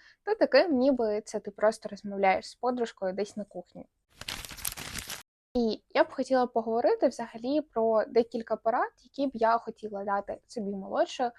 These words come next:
або тобі, тому що ти зараз слухаєш це відео. І перша порада — це не женись за ідеальною картинкою. В соціальних мережах ми постійно бачимо ідеальну картинку.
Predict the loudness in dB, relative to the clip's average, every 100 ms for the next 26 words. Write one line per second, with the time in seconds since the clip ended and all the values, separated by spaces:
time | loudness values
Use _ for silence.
0 | -18 -14 0 2 6 8 6 4 _ 2
1 | 2 2 -8 _ -6 -4 -4 -6 -8 -4
2 | 2 4 2 0 -4 -2 -6 -6 -6 -4
3 | -4 -8 -12 _ _ -8 0 4 2 2
4 | -8 -4 -2 -2 -4 -4 -2 -2 -2 -14
5 | -4 -2 -2 -4 -6 -4 0 2 2 0
6 | 0 -4 -6 -8 -8 -8 -8 -14 _ _
7 | _ _ -8 2 6 6 4 -4 -2 0
8 | 0 -2 0 2 2 0 -2 -6 -6 -4
9 | -2 0 4 2 2 -4 -10 -8 -2 0
10 | 0 -4 -6 -6 -4 -4 -6